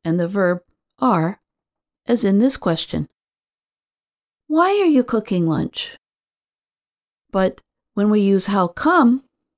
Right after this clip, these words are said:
the word order of the statement does not change. "How come you are cooking lunch?" It could be that the simplicity of this question form makes it easier for children to use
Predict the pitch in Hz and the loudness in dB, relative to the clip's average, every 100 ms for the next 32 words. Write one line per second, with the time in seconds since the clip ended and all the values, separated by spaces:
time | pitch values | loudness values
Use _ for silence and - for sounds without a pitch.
0 | _ _ _ _ _ - 220 226 254 233 | _ _ _ _ _ -4 0 4 4 4
1 | 214 214 - 185 196 - 175 - 202 - | 2 0 0 0 -2 0 -2 0 -2 -2
2 | - 226 208 208 - - 311 269 156 - | -6 -2 0 -2 -4 0 2 2 0 -6
3 | - _ _ _ _ _ _ _ _ _ | -16 _ _ _ _ _ _ _ _ _
4 | _ _ _ _ - 359 349 311 285 392 | _ _ _ _ -12 -8 0 4 6 6
5 | 285 170 170 160 - 151 98 151 - - | 4 0 -4 -4 -2 -2 -2 -6 -12 -18
6 | _ _ _ _ _ _ _ _ _ _ | _ _ _ _ _ _ _ _ _ _
7 | _ _ _ - 277 269 403 466 - 196 | _ _ _ -6 -6 0 0 2 0 0
8 | 208 - _ _ 269 262 254 277 254 - | -2 -8 _ _ -2 0 2 2 2 2
9 | 392 - 208 196 180 190 185 - 208 220 | 0 2 2 2 0 0 -4 -2 -4 -2
10 | - 180 - 160 160 196 - _ _ _ | -4 -4 -4 -4 -4 -4 -10 _ _ _
11 | _ 254 277 - 262 233 269 254 208 - | _ 0 0 0 0 2 2 2 0 -2
12 | 202 - 208 220 202 175 170 160 151 165 | -6 -2 -2 0 0 -2 -2 -2 -2 -2
13 | 220 | -2